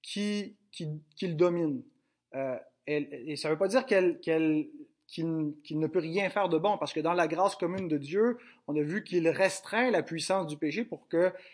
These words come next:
euh, il détruise pas, le péché détruise pas complètement ses œuvres. Euh, Dieu restreint de toutes sortes de façons, en, par, par, par la loi, par le bon sens commun, en donnant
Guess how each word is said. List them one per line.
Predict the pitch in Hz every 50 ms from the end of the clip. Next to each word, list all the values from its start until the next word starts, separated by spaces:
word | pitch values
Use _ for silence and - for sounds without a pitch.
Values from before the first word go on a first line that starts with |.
| - _ _ _ -
euh, | 139 139 131 123 - - -
il | - 165 151
détruise | 143 147 147 - - 170 151 -
pas, | - 190 190 190
le | 170 156
péché | 147 160 151 143 - 190
détruise | 170 156 - 151 156 151
pas | - 196 185
complètement | - 175 160 151 147 139 - 180 185 180
ses | - - 151 143 143 143
œuvres. | 170 185 240 302 311 240 151 - - _ _ - - - _ _ -
Euh, | 135 135 135 131 127 135
Dieu | 156 139 151 185 190
restreint | 156 170 160 160 - - - - 175 190 202 220 208
de | 170 151 147
toutes | - 185 170
sortes | - 214 185 175
de | 165 160
façons, | - 175 160 160 - 160
en, | 156 160 175 190 208 185 160 147 135 123 110 127 135 127 - - - _
par, | - 151 143 135 131 -
par, | - 147 139 131 123 -
par | - 135 127 139
la | 139 139
loi, | 143 151 156 156 156 165 170 175 175 180 180 - - - - _ _ _
par | - 143 143 147 143 139 139 - - 156
le | 151 147
bon | 143 147 170 180 170
sens | - - 175 165 -
commun, | - 185 175 170 170 170 175 175
en | 170 156
donnant | 147 151 151 160 165 165 165 160